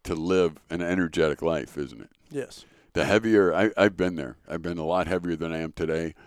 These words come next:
Speaker 1: It, it weighs on you. Get it? Weighs?
Speaker 2: Yes.
Speaker 1: Yeah, it, it weighs on your joints. I mean, it just,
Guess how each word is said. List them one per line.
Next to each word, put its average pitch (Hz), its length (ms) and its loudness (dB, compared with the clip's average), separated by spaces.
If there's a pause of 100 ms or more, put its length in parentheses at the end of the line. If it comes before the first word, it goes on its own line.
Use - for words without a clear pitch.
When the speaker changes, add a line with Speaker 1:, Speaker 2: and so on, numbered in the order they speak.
(400)
Speaker 1:
It, 107 200 0 (100)
it 101 220 0
weighs 104 680 6
on 82 280 -2
you. 71 340 -4
Get 76 180 -2
it? 82 160 -8
Weighs? 73 440 -6
Speaker 2:
Yes. - 380 -14 (420)
Speaker 1:
Yeah, 85 220 2
it, 95 240 0
it 95 200 -2
weighs 107 320 6
on 87 100 -2
your 82 140 -6
joints. 113 480 0
I 92 60 -6
mean, 82 120 -6
it 73 80 -6
just, - 320 -8